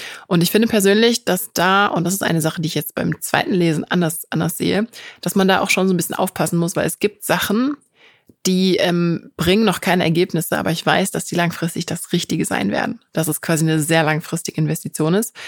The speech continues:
Und das ist natürlich oft bei Content auch so. Das heißt, auch gerade wenn du jetzt am Start bist, dann finde ich, muss man da so ein bisschen vorsichtig sein. Und das ist auch grundsätzlich mein Kritikpunkt,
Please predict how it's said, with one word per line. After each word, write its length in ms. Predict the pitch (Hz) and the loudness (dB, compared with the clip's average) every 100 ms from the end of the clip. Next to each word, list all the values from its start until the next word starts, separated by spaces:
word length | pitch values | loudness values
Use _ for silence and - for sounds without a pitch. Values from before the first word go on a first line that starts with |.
| - - | -16 -6
Und 100 | - 170 | 0 0
das 60 | |
ist 80 | 175 | 2
natürlich 300 | 180 160 - | 0 0 0
oft 120 | 180 | -2
bei 100 | - | -2
Content 380 | 151 - 190 165 | -2 0 0 0
auch 140 | - 175 | -2 -2
so. 260 | - 202 294 | -2 -2 -2
Das 140 | 180 | -2
heißt, 180 | 170 - | -2 -2
auch 80 | - | -2
gerade 220 | 170 170 | -2 0
wenn 100 | 160 | 0
du 40 | |
jetzt 100 | 151 | -2
am 80 | 165 | -4
Start 260 | - - - | -2 -4 -2
bist, 240 | 190 - | -4 -2
dann 240 | 165 165 175 | 0 0 -2
finde 180 | - 196 | 0 2
ich, 60 | |
muss 120 | 196 196 | 2 2
man 120 | 175 | 2
da 80 | 165 | 2
so 40 | |
ein 40 | |
bisschen 200 | 160 - | 0 -2
vorsichtig 520 | 156 - 160 151 - - | -6 -2 0 0 -4 -4
sein. 300 | - 180 220 - - - - | 0 0 -2 -10 -16 -16 -4
Und 140 | 180 | 0
das 140 | 175 185 | 2 2
ist 100 | 185 | 0
auch 160 | 190 | -2
grundsätzlich 480 | - 180 196 - - | 0 2 2 0 -2
mein 240 | 160 160 - | 0 0 -2
Kritikpunkt, 800 | - 170 202 - 165 226 269 | -6 -4 -4 -2 0 0 -2